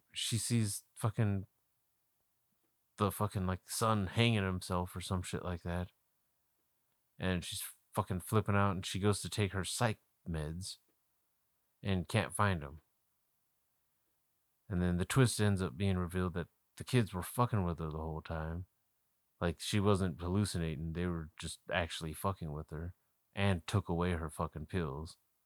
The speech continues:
And by the time they went to give 'em back, and sh-,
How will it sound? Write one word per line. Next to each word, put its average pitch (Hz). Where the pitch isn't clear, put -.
And 87
by 95
the 92
time 107
they 95
went 92
to 92
give 92
'em 85
back, 98
and 98
sh-, -